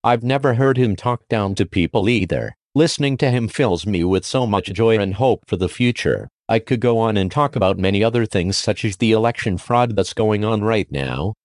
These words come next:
but you get the idea, and I don't want this to get too long. I feel sorry for the people that only pay attention to the mainstream media that spews nothing but lies and hate,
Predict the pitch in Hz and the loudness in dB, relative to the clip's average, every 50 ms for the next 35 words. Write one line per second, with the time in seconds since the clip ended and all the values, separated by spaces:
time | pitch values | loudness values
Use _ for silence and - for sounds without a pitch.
0 | _ - 120 120 117 120 110 90 - 123 127 - 120 113 113 110 104 92 85 110 | _ -2 -2 0 0 0 -2 0 0 -2 0 2 2 4 4 4 2 2 2 2
1 | 117 110 90 82 90 95 98 104 107 110 107 117 110 117 110 104 107 113 110 110 | 2 4 4 4 2 2 2 2 0 2 2 0 0 -2 -2 0 0 0 0 0
2 | - 92 85 - - - 104 98 127 120 - - - 117 110 104 113 117 113 98 | -2 -6 -6 -4 -4 -4 -2 -2 -2 -4 -4 -2 0 0 0 2 0 0 -2 -2
3 | 73 64 53 - - _ _ _ - 113 113 110 - - 123 117 117 - - 131 | -6 -8 -10 -12 -16 _ _ _ 0 0 0 0 2 2 2 2 2 0 -2 -2
4 | 127 135 135 131 127 - 110 98 87 98 - - - 139 127 - 92 80 85 85 | -2 0 0 -2 -2 0 -2 0 0 0 -2 0 0 0 0 0 0 0 0 2
5 | 98 92 92 110 113 131 131 131 123 - - 135 131 120 110 107 - 123 123 120 | 0 0 2 2 0 0 0 -2 -4 0 0 2 4 4 2 0 -2 -4 -4 -4
6 | - - 98 80 78 85 110 110 104 104 113 123 127 127 - - 117 107 92 92 | -4 -4 -4 -4 -4 -2 -2 -2 0 0 0 0 -2 -2 -2 -2 -2 0 0 0
7 | 101 120 123 120 120 113 107 90 95 90 - - - - - 139 131 120 98 107 | -2 -2 0 0 0 0 2 2 0 0 0 -2 -8 -4 0 2 2 2 2 0
8 | 120 123 - - 85 80 85 82 85 - 117 117 117 117 101 85 85 - 101 101 | -2 -2 0 -2 -2 -2 -2 -4 -2 0 2 2 2 2 2 0 0 0 -2 0
9 | 101 110 127 131 117 87 80 98 - - | 0 2 2 2 2 2 2 0 -2 -4